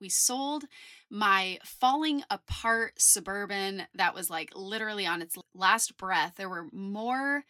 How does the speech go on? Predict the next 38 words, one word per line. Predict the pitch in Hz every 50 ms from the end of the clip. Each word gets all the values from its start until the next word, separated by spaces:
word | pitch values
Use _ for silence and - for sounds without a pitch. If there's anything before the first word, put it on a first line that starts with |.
| _ _ _ - - - - _ _ _ _ -
um, | 208 196 185 180 175 170 160 - - - -
more | 220 247 285 294
things | - 311 277 247 208
broken | 175 180 185 190 202 214 226 - 233 220
with | 208 202 196
it | 196 190 190 - -
that | - 170 -
would | - 175
have | 185 -
cost | - - 180 180 180 - -
more | 185 185 208 220
money | 226 233 226 220 214
to | - - -
repair | 175 180 175 - - - 208 190 185 175 175 170
than | 170 185 170
it | 156 -
would | 190 190 190 170
be | 175 180 175
just | 165 175 185 165 165 - - - - -
to | 202 185 175 170 165 170 165 151 202 214 _ _ _ _ _ _ _ _ _ _ _ _ -
put | - - 208
it | 262 254
to | - 311 302
rest | 269 220 - - - - - - - - - - - - - - _
and | - - 180
bury | 170 180 190 208 226 240 262 262 269 269 269 269 -
all | - 196 208 240 254 262
the | 294
memories. | 269 247 208 180 156 147 156 151 180 - - - - - -
<laughs> | 320 - - - - - - - - - - - 349
So | - - 240 247
we | 226 226
were | 233 240
at | 233 240 -
that | 262 254 254 254
point | - 262 233 220 214
in | 202 190 196
time, | - - 202 185 170 170 190 196 208